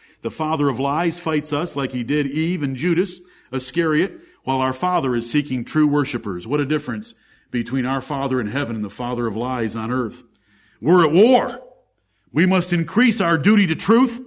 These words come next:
because attacks of devils and men will increase. Turn back to Second Timothy chapter three, where we were just a moment ago, to verse thirteen.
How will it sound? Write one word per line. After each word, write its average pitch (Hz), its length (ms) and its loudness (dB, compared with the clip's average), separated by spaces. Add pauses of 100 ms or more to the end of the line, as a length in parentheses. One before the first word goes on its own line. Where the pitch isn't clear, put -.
(260)
because 156 280 2
attacks 208 480 0
of 143 180 0
devils 208 420 4
and 170 160 2
men 233 520 2
will 196 220 6
increase. 170 600 2 (840)
Turn 185 240 0
back 233 280 2
to 170 60 -2
Second 170 380 0
Timothy 165 360 2
chapter 170 360 0
three, 175 540 2 (180)
where 160 140 4
we 151 100 4
were 180 240 6
just 175 260 2
a 160 40 0
moment 180 300 4
ago, 175 260 2
to 165 100 0
verse 202 300 0
thirteen. 220 800 0